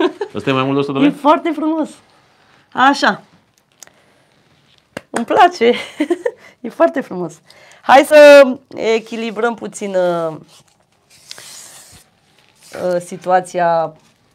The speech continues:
Speaker 1: Rafiei. Da?
Speaker 2: Haideți cu tap-tapuri. Tap-tap.
Speaker 1: Ah, și el e vulsăluitor.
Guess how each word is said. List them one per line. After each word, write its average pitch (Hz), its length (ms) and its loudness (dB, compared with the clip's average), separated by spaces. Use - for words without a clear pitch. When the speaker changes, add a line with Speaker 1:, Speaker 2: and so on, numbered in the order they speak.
Speaker 1:
Rafiei. 180 640 -4
Da? 220 340 -6
Speaker 2:
Haideți 120 260 -8
cu - 80 -14
tap-tapuri. - 460 -4
Tap-tap. - 320 -4
Speaker 1:
Ah, 254 680 -8
și - 140 -14
el 240 100 -2
e 240 60 -4
vulsăluitor. 214 800 -10